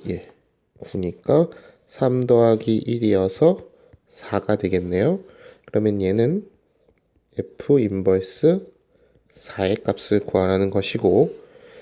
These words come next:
자, F 인버스 사는요, 루트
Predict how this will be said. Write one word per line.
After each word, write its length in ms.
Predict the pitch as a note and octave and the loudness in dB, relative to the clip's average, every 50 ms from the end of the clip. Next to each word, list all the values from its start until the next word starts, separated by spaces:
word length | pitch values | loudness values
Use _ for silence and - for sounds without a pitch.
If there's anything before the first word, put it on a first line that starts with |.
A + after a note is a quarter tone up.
| - _ - | -20 _ 0
자, 140 | - B2 A2+ | 2 4 4
F 280 | - A#2+ A#2+ - F#3+ | 4 4 2 4 4
인버스 400 | F3 C#3+ B2 C#3 C#3 C#3 - D3 | 4 4 6 4 4 2 2 -2
사는요, 680 | C#3 - - A2+ A2 A2 A#2 A2+ A2+ A2 C3+ E3+ G3+ G#3 - - _ _ _ _ _ - - _ _ _ _ | -2 -2 0 2 2 4 4 2 2 2 2 2 2 0 -6 -12 _ _ _ _ _ -20 -20 _ _ _ _
루트 640 | - A2+ A2+ - - - - - - F#3 F#3+ G3+ - | -4 -4 -4 -4 -6 -14 -2 2 2 2 2 2 -4